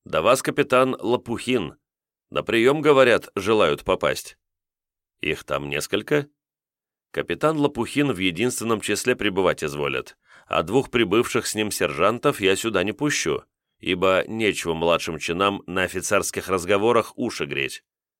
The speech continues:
«Слушай, Прокопьевич, откуда он здесь взялся? Почему часовые не остановили и не доложили по команде?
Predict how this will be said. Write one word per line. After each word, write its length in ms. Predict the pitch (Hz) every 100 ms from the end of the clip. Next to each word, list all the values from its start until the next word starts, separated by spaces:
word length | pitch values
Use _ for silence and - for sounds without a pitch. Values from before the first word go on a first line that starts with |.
| _ _ _ _ _
«Слушай, 340 | - 104 78
Прокопьевич, 680 | - 104 87 - 64 - - _ _ _
откуда 460 | 69 82 - 120 123
он 120 | 127
здесь 280 | 98 131 110
взялся? 540 | 123 90 - - - _ _ _ _ _ -
Почему 380 | - - 147
часовые 540 | 143 127 - 123 104 85
не 100 | 85
остановили 720 | 82 90 87 80 117 127 113 _ -
и 100 | 117
не 100 | 123
доложили 460 | 127 127 104 80
по 140 | 85 87
команде? 540 | 101 92 67 65